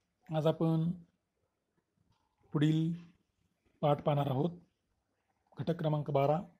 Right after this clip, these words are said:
एक चल समीकरणे. मागील इयत्तांमध्ये आपण एका चलातील समीकरणांचा अभ्यास केला आहे. समीकरणात दिलेल्या चलासाठी जी किंमत ठेवल्यामुळे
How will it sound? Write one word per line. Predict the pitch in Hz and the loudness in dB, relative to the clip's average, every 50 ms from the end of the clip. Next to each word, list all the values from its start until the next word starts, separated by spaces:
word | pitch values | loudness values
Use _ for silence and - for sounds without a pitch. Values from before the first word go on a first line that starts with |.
| _ _ - | _ _ -8
एक | 160 147 - - - - | -8 -8 -8 -8 -2 2
चल | 160 156 160 - - - | 2 2 2 0 -8 -10
समीकरणे. | - 147 139 127 - 123 120 120 131 131 110 95 - _ _ _ _ _ _ _ _ _ _ _ _ _ _ _ _ _ _ _ _ _ _ - | -8 -8 -6 -6 -4 -4 -2 -2 -2 -2 -4 -6 -12 _ _ _ _ _ _ _ _ _ _ _ _ _ _ _ _ _ _ _ _ _ _ -6
मागील | 151 151 156 170 185 175 | -2 -2 0 2 2 2
इयत्तांमध्ये | 175 185 175 180 - 170 165 170 165 151 156 160 160 165 190 - - _ - - | 2 2 2 2 2 2 4 4 4 4 4 4 4 2 0 -6 -12 _ -16 -14
आपण | 147 - 160 151 151 156 156 170 - - _ _ _ _ _ _ _ _ - | -8 -4 -2 0 0 0 -2 -4 -8 -12 _ _ _ _ _ _ _ _ -10
एका | 165 151 - 180 180 | -8 -4 0 0 0
चलातील | 175 180 165 160 160 165 - 160 160 175 | 2 2 2 2 2 2 0 -2 -2 -4
समीकरणांचा | - 180 165 160 160 160 160 160 160 160 160 - - 156 165 175 | -4 -2 -2 0 0 0 0 0 0 0 -2 -4 -4 -8 -8 -6
अभ्यास | 160 139 123 143 147 143 - - | -6 -4 0 0 0 0 -2 -4
केला | 165 147 143 139 | -6 -4 -4 -4
आहे. | 135 131 123 147 190 202 - _ _ _ _ _ _ _ _ _ _ _ _ _ _ _ _ _ _ _ _ _ _ - - | -4 -4 -4 -4 -4 -6 -8 _ _ _ _ _ _ _ _ _ _ _ _ _ _ _ _ _ _ _ _ _ _ -8 -4
समीकरणात | 160 160 165 175 170 165 175 175 170 170 170 - - | -2 -2 0 2 2 2 4 2 2 0 -2 -6 -6
दिलेल्या | 160 147 151 156 160 165 170 170 | -2 0 0 2 2 2 2 0
चलासाठी | 170 170 - 151 160 - 165 - - 127 127 127 151 - _ _ _ - 180 151 131 | 0 0 -2 -2 -2 -2 -4 -4 -4 -4 -6 -6 -8 -10 _ _ _ -8 -6 -4 -2
जी | 151 165 | -2 -2
किंमत | 165 180 165 160 165 165 165 165 - - - | 0 0 0 2 2 2 0 -2 -6 -10 -6
ठेवल्यामुळे | 131 143 147 156 156 151 143 139 131 127 131 | -4 0 2 2 2 2 2 0 0 -2 -4